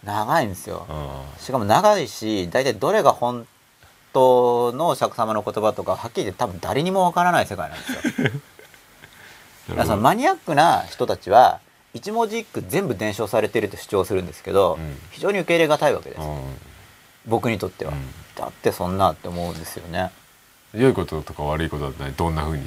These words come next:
Speaker 2: 表現されてるんですか？
Speaker 1: いや、良いこと、その、長いです。
Speaker 2: 長いですか？
Speaker 1: 長いです。つまり、良いっていうことを分かるためには、どういうことを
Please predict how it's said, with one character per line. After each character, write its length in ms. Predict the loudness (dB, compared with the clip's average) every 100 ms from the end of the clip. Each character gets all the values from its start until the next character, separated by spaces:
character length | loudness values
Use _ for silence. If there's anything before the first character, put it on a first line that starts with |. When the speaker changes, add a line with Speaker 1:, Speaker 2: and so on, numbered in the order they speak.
| -6
Speaker 2:
表 160 | -6
現 80 | -6
さ 60 | -10
れ 80 | -12
て 60 |
る 40 | -12
ん 20 |
で 40 |
す 80 | -12
か？ 80 | -14 -16 -20 -20 -4
Speaker 1:
い 40 |
や、 160 | 2 4
良 140 | 4
い 60 | 4
こ 140 | 0
と、 60 | -6 -12
そ 160 | -6
の、 160 | -2 -4 -6 0
長 240 | 2 2
い 60 | 0
で 80 |
す。 140 | -8 -18 -12
Speaker 2:
長 180 | -4 -4
い 20 | -4
で 60 |
す 80 | -8
か？ 80 | -6
Speaker 1:
長 200 | 0 0
い 40 |
で 60 | -2
す。 60 | -6
つ 60 |
ま 80 | -4
り、 80 | 4
良 140 | 4
い 40 | 4
っ 20 |
て 180 | -2 -2
い 40 |
う 60 | 0
こ 120 | 4
と 120 | 6
を 20 |
分 120 | 6 6
か 120 | 4
る 100 | 4
た 140 | 2
め 100 | 0
に 120 | -2 4
は、 160 | 4
ど 220 | 4 2
う 60 | 2
い 140 | 0
う 60 | -4
こ 160 | -6 -6
と 140 | -4
を 340 | -4 -4 -6